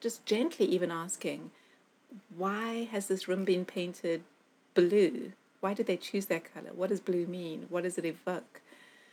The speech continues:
And you start asking those questions even in the situation you're in, your eyes start to open up. And as soon as you start asking those questions,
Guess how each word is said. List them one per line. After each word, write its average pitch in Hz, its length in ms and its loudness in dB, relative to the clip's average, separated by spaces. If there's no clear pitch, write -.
And 226 140 8
you 240 60 10
start 294 220 0
asking 240 320 4
those 202 160 0
questions 196 440 -2
even 196 260 2
in 175 100 -2
the 180 60 -4
situation 180 720 0
you're 156 200 -4
in, 214 380 -4
your 190 160 0
eyes 220 240 -2
start 196 260 -2
to - 140 -2
open 170 240 -4
up. 175 260 -6
And 175 120 -6
as 185 100 -6
soon 233 280 0
as 262 180 0
you 214 60 -2
start 185 260 -4
asking 175 340 -4
those 160 160 -6
questions, - 840 -10